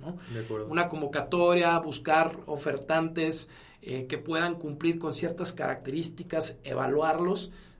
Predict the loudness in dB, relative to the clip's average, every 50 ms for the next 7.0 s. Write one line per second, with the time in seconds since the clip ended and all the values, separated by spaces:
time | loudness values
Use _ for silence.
0 | -16 -12 -8 -6 -4 -4 -4 -4 -6 -8 -12 -10 -8 -6 -4 -4 -4 -2 0 0
1 | 0 0 0 0 0 0 0 2 2 2 4 4 2 0 -2 -6 -8 -8 -2 0
2 | 0 0 0 0 -2 -2 -2 -2 -2 -4 -4 -4 -4 -2 -2 -2 -2 0 0 0
3 | 0 0 -2 -4 -8 -8 -4 2 2 2 2 2 0 0 0 0 0 -2 -6 -10
4 | -14 -10 -10 -8 -8 -8 -6 -4 -2 -2 -2 -2 -2 -2 -2 0 0 0 0 -2
5 | -4 -8 -18 -18 -18 -18 -10 -2 4 4 4 4 4 2 0 2 2 0 0 -2
6 | -4 -4 -4 -6 -6 -4 -4 -4 -4 -4 -2 -4 -2 -2 0 2 2 2 2 0